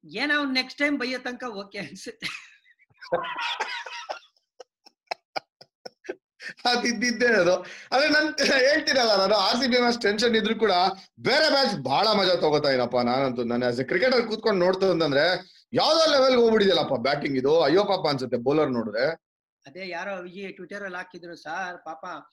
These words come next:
Speaker 1: ಆ, ನಮ್ ಬೌಲರ್ಸ್ ಗಳ ಪಾಡು ನಾಯಿ ಪಾಡು" ಅಂತ ಹೇಳಿದ್ರೆ, ಅದಕ್ಕೆ ಅವ್ರು ಹೇಳಿದ್ರು, "ಬರೀ ನಾಯಿ ಪಾಡಲ್ಲ ಸರ್, ಪಾಪ ಬೀದಿ ನಾಯಿ ಪಾಡು" ಅಂತ ಹೇಳಿದ್ರು. ಹಂಗೆ ಹಿಂಗೆ ಹೊಡಿತಾ ಇದ್ರೆ ಎಲ್ಲಾ ಬೌಲರ್ಸ್ ಗಳು ಬೀದಿಗೆ ಬಂದ್ಬಿಡ್ತಾರೆ.
Speaker 2: ಈಗೇನೋ ಹೊಸ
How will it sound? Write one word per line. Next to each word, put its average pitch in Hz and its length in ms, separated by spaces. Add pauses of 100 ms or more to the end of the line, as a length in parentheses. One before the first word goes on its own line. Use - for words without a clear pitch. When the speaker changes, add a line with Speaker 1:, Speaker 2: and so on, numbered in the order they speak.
(360)
Speaker 1:
ಆ, 147 340
ನಮ್ 143 340
ಬೌಲರ್ಸ್ 220 400
ಗಳ 220 160
ಪಾಡು 208 320
ನಾಯಿ 190 240
ಪಾಡು" 196 320
ಅಂತ 160 260
ಹೇಳಿದ್ರೆ, 156 680 (220)
ಅದಕ್ಕೆ 240 280
ಅವ್ರು 233 300
ಹೇಳಿದ್ರು, 247 360
"ಬರೀ 214 280
ನಾಯಿ 254 280
ಪಾಡಲ್ಲ 220 420
ಸರ್, 220 300
ಪಾಪ 214 160
ಬೀದಿ 233 380
ನಾಯಿ 233 200
ಪಾಡು" 214 280
ಅಂತ 190 220
ಹೇಳಿದ್ರು. 170 360 (460)
ಹಂಗೆ 220 260 (480)
ಹಿಂಗೆ 262 340
ಹೊಡಿತಾ 262 420
ಇದ್ರೆ 254 260
ಎಲ್ಲಾ 233 220
ಬೌಲರ್ಸ್ 247 380
ಗಳು 240 160
ಬೀದಿಗೆ 233 340
ಬಂದ್ಬಿಡ್ತಾರೆ. 202 600 (1400)
Speaker 2:
ಈಗೇನೋ 285 320
ಹೊಸ 240 220